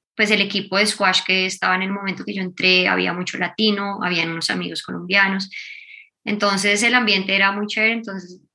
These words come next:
bueno, decidí irme a estudiar y lo bueno de las universidades en Estados Unidos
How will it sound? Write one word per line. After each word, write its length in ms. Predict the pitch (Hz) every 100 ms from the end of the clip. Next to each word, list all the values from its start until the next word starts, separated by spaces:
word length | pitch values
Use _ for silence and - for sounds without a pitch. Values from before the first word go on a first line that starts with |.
| -
bueno, 240 | 156 139 -
decidí 640 | 196 196 202 185 185 202
irme 380 | 226 226 269 277 -
a 60 | 220
estudiar 600 | - 247 247 226 240 -
y 380 | 220 226 254 - _ _ _ _ _
lo 180 | 208 214
bueno 440 | 214 220 202 214 -
de 100 | 208
las 180 | 202 202
universidades 420 | 196 196 185 180
en 60 | 190
Estados 380 | 190 - 180
Unidos 540 | 202 202 190 190 196